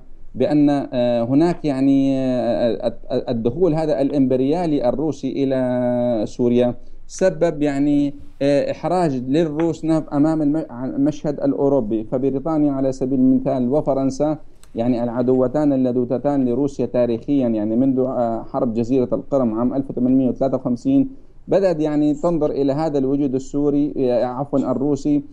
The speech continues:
يعني محض الشك، وحذرت أكثر من مرة بأن هذا الوجود لابد أن ينتهي. في غير ذلك يعني سيتم هناك يعني تصادم بالمصالح وتجاوز للخطوط الحمراء التي رسمت منذ نهاية الحرب العالمية الأولى،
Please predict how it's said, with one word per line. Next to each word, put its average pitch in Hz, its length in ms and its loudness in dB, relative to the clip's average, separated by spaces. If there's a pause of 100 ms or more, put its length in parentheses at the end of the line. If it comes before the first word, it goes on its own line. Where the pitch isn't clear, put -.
(340)
يعني 147 340 2
محض 139 380 -4
الشك، 143 460 -2
وحذرت 143 760 0
أكثر 147 300 -6
من 139 200 2
مرة 143 200 2
بأن 135 340 0
هذا 139 320 -2
الوجود 135 480 2
لابد 135 380 0
أن 127 160 2
ينتهي. 113 380 -2
في 151 140 -2
غير 151 260 2
ذلك 151 380 0
يعني 143 340 2 (260)
سيتم 139 440 2
هناك 139 360 0
يعني 127 200 0
تصادم 135 580 0
بالمصالح 135 600 0
وتجاوز 127 560 2
للخطوط 131 500 -2
الحمراء 123 540 -2
التي 120 260 0
رسمت 147 360 0 (360)
منذ 165 380 4
نهاية 147 380 2
الحرب 127 360 -4
العالمية 135 800 2
الأولى، 143 520 2